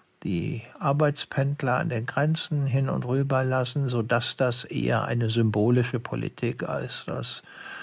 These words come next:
dass man sagen kann, das hat wirklich einen operativen,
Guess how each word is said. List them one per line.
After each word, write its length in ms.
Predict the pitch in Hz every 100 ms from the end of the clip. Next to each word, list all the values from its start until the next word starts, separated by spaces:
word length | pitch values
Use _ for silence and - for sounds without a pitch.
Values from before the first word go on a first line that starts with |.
| - -
dass 100 | 110
man 140 | 104
sagen 320 | 104 107 113
kann, 300 | - 117 113
das 220 | 104 -
hat 200 | 117 -
wirklich 400 | 98 - 120 -
einen 240 | - - -
operativen, 840 | - - 113 104 - 120 - -